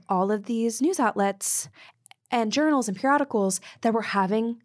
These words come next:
male film critics review the film. Now, are there way more male film critics? Yeah,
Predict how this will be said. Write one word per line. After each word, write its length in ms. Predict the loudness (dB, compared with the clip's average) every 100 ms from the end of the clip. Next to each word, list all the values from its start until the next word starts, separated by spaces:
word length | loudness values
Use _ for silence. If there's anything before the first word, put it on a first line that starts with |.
| _
male 600 | -2 0 2 2 2 -2
film 220 | 0 0 0
critics 480 | 0 0 -2 -2
review 460 | 0 0 2 2 2
the 100 | -2
film. 380 | 0 0 0 -2
Now, 280 | 0 0 -2 -10 -20 -16 -8
are 100 | -4
there 160 | 0 0
way 420 | 0 0 2 2
more 320 | 2 0 0
male 280 | 0 2 0
film 240 | 0 -4
critics? 420 | -2 0 0 -2 -8
Yeah, 380 | -8 -10 -12